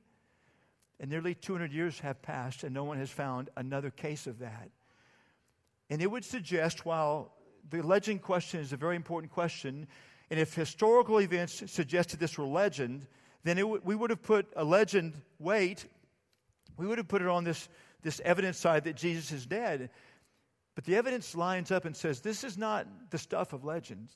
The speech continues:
This is very different than legend." And I would have to say it has to go on the side that suggests he's not dead at all, that he's risen from the dead. But even if that's true, wouldn't it be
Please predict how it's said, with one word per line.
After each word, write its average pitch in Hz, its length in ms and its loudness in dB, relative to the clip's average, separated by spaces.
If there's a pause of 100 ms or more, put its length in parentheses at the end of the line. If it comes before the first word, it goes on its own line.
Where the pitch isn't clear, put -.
(100)
This - 160 -12
is 151 120 -10
very 190 180 -2
different 170 300 -4
than 127 120 -6
legend." 120 340 -8
And 147 100 -4
I 180 40 -2
would 180 100 -4
have 185 180 0
to 160 80 -12
say 170 240 -2
it 143 80 -2
has 165 180 -2
to - 100 -16
go 160 240 -4
on 135 120 -4
the 131 60 -8
side 123 420 -4 (440)
that 139 120 -8
suggests 139 440 -2
he's 151 140 -8
not 139 180 -4
dead 127 140 -4
at 110 80 -6
all, 131 400 -6 (880)
that 131 80 -8
he's 113 120 -6
risen 120 220 -8
from 113 140 -12
the 101 40 -10
dead. 104 300 -12 (2500)
But 175 240 0 (440)
even 208 260 -2
if 202 100 -2
that's 175 280 -4
true, 123 420 -8 (1800)
wouldn't 185 260 -4
it 202 120 -4
be 165 360 -4